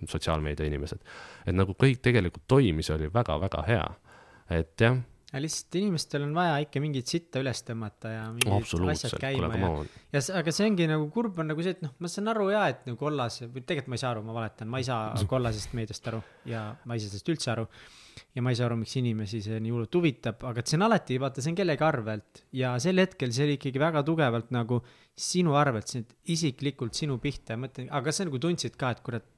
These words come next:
Speaker 2: nagu nii palju kriitikat, issand, kas ma tõesti tegin nii halvasti, ma ei tee kunagi enam telet või?
Speaker 1: Aa,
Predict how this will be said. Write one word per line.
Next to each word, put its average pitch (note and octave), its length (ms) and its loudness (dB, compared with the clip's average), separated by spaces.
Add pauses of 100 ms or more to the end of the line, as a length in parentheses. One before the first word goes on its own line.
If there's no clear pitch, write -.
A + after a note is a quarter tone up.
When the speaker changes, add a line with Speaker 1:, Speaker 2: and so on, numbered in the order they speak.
(100)
Speaker 2:
nagu A2 300 -2 (260)
nii D#3+ 160 6
palju A#2+ 240 6
kriitikat, D#3+ 720 2
issand, E3+ 440 0
kas A#2 140 -4
ma A#2+ 160 -2
tõesti D3 260 2
tegin A#2+ 280 -2
nii C#3 80 2
halvasti, A#2 340 -2
ma A2+ 80 -2
ei A#2+ 80 -2
tee A2+ 80 -4
kunagi G#2+ 400 -6
enam G#2 160 -10
telet G#2 400 -10
või? A#2 80 -8 (460)
Speaker 1:
Aa, A#2+ 560 10